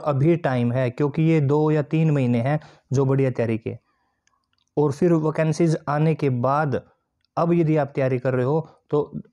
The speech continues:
अन्य जो आपके साथ में कम्पीट कर रहे हैं उनसे आप काफ़ी आगे जा सकते हो।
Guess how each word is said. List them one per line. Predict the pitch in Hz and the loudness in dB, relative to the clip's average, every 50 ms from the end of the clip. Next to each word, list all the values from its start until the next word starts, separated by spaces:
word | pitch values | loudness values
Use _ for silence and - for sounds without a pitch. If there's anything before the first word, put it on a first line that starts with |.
| _ _ - | _ _ -2
अन्य | 147 156 165 175 185 180 | 0 2 4 4 4 4
जो | 160 160 160 | 4 4 4
आपके | 151 147 - - 143 | 2 0 0 -4 -4
साथ | - 143 | -2 -2
में | 139 143 147 135 | -2 -2 -4 -2
कम्पीट | - 135 135 127 - 135 135 131 - | -2 0 -2 0 0 0 -2 -2 -2
कर | - 139 127 | -2 -2 -2
रहे | 135 123 120 | 0 0 0
हैं | 127 139 | 0 -2
उनसे | - - 147 139 - 147 | 0 0 -2 -2 0 -2
आप | 139 131 - | -4 -4 -2
काफ़ी | - 139 135 131 - 160 | -2 -2 -2 0 -2 -2
आगे | - 131 127 123 127 | -2 -2 0 0 0
जा | 113 117 110 | 0 0 -2
सकते | 110 110 104 - _ - | -2 -4 -6 -8 _ -10
हो। | 110 104 104 | -8 -8 -10